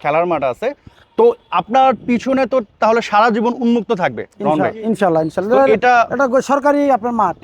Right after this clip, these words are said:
Speaker 1: আচ্ছা, so এটা অনেক বড় একটা সুবিধা। সামনে হচ্ছে বিশ ফিটের রোড, আর পিছনে হচ্ছে খেলার মাঠ। তো যখন বিল্ডিংটা কমপ্লিট হয়ে যাবে,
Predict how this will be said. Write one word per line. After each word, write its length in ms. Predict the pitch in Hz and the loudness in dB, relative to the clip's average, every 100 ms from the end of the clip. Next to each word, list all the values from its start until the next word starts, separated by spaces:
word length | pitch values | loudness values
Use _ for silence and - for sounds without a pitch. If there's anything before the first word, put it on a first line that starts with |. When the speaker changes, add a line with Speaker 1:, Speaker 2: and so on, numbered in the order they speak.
| _ - | _ -8
Speaker 1:
আচ্ছা, 280 | 123 - | -8 -8
so 140 | 127 214 | -4 0
এটা 180 | 220 247 | 2 2
অনেক 200 | 247 202 | 2 2
বড় 180 | 240 | 2
একটা 180 | 208 214 | 2 -2
সুবিধা। 380 | - 208 185 262 | -4 -2 0 0
সামনে 280 | 226 202 214 | 0 0 -2
হচ্ছে 180 | 208 220 | -4 -6
বিশ 240 | 214 - | -6 -6
ফিটের 240 | 214 220 | -2 2
রোড, 160 | 214 262 | 2 2
আর 100 | 202 | 0
পিছনে 300 | 196 190 190 | -2 -6 -6
হচ্ছে 200 | 180 196 | -6 -6
খেলার 300 | 175 170 185 | 0 0 2
মাঠ। 160 | 185 202 | 0 0
তো 80 | 202 | -2
যখন 260 | 208 233 | 0 -2
বিল্ডিংটা 340 | 190 220 226 214 | -2 0 0 0
কমপ্লিট 360 | 208 180 214 | 0 0 -2
হয়ে 240 | 170 165 196 | 0 0 2
যাবে, 360 | 170 151 254 | 2 2 -2